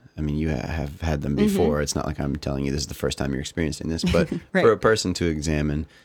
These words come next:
Speaker 1: how does it feel to be bummed in this moment? Is it acceptable?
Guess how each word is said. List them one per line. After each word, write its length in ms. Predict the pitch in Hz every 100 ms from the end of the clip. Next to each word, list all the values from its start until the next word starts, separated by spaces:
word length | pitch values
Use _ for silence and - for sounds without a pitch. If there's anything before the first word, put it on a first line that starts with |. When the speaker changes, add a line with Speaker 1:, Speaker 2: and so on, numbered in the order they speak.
| _ -
Speaker 1:
how 140 | 85
does 140 | 95 85
it 60 |
feel 200 | - 101
to 60 | 92
be 120 | 87
bummed 360 | 82 85 90 85
in 80 |
this 180 | 78 78
moment? 460 | 76 73 76 78 _ _ _ _
Is 200 | 98 92
it 120 | 92
acceptable? 760 | 87 - 87 - - - 107 107